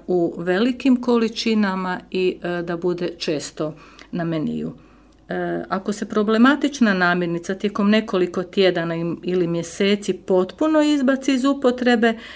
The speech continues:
može se postići da kod ponovne konzumacije, dakle, ne bude više znakova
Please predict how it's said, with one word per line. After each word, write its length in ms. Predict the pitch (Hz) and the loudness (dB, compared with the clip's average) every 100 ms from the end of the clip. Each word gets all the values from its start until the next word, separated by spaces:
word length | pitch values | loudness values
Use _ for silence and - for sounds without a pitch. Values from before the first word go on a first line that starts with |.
| - - | -8 2
može 320 | 247 262 247 | 4 4 -2
se 180 | - 202 | 0 -2
postići 800 | - 233 254 - 240 240 226 - | 4 4 4 2 0 0 -2 -2
da 120 | 196 | -4
kod 200 | 196 202 - | -4 -6 0
ponovne 480 | 254 302 302 269 247 | 4 6 6 6 6
konzumacije, 720 | 247 240 240 233 233 233 214 | 4 4 6 6 4 2 -2
dakle, 300 | 208 202 202 | -2 0 0
ne 140 | 196 | 0
bude 280 | 190 175 175 | 0 0 0
više 380 | 170 175 - 170 | 0 -2 -2 -6
znakova 580 | 175 160 151 170 165 | -4 -8 -6 -8 -8